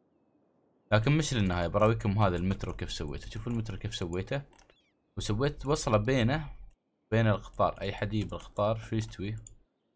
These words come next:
هذا ما في، هذا في خمسة الأسبوع الماضي، هذا في ستين الأسبوع الماضي.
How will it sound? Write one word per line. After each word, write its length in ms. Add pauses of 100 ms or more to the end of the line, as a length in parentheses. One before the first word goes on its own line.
(920)
هذا 120
ما 160
في، 260
هذا 180
في 120
خمسة 300
الأسبوع 220 (240)
الماضي، 280 (680)
هذا 180
في 300
ستين 460
الأسبوع 340
الماضي. 220